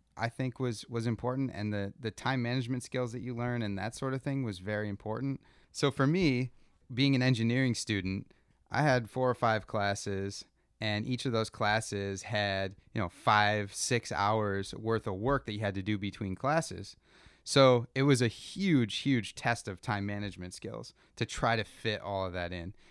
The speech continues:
And I think that that's a lot like running a business in a lot of ways, in that there is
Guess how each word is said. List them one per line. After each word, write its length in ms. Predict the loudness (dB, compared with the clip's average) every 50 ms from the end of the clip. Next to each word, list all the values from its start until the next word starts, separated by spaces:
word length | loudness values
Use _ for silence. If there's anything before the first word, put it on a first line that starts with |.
| _ _
And 120 | -2 0
I 80 | 0 2
think 220 | 2 2 2 4 2
that 200 | 0 -2 0 0
that's 400 | 2 2 2 2 -2 -6 -12 -12 _ -4
a 120 | -4 -2
lot 400 | -2 2 4 4 4 4 2 0 -4
like 340 | -4 -4 -4 -4 -6 -8 -10 -6
running 300 | -4 -2 -2 -2 -4 -4
a 60 | -6
business 460 | -6 -6 -6 -6 -8 -10 -10 -10 -8
in 60 | -8
a 80 | -6 -6
lot 160 | -4 -6 -6
of 60 | -6
ways, 320 | -6 -6 -8 -8 -10 -14 -18 _ _ -20 -20 -16 _ 0
in 120 | 2 2 2
that 260 | 2 2 0 -4 -8 _ _ _ _ _ _ _ _
there 240 | 4 6 6 6 6
is 200 | 4 4 0